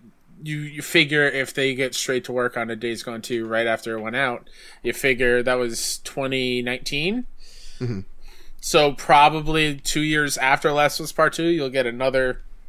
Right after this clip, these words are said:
Speaker 1: first party so-, PlayStation Studios game with zombies in it as the main enemy. That's, uh, that's not feeling fresh
Speaker 2: Yeah.
Speaker 1: for everyone playing. Like, it's the same thing on over, over and over again.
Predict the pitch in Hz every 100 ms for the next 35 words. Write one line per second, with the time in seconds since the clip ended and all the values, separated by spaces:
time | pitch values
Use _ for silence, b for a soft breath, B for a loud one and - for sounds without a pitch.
0 | - - 139 139 - 139 135 135 131 -
1 | - 139 131 139 131 135 - - 135 135
2 | 123 139 135 127 B B B B B 127
3 | 127 127 165 185 214 240 - 156 143 135
4 | 117 113 156 151 143 143 180 214 208 -
5 | - - 151 156 - 202 202 196 180 B
6 | B B - 165 - 180 151 - 151 190
7 | 196 - 202 185 165 - 202 131 - -
8 | 147 139 151 147 147 135 131 170 135 127
9 | 127 131 - 135 160 143 147 139 135 139
10 | 147 175 - 147 151 160 247 190 117 101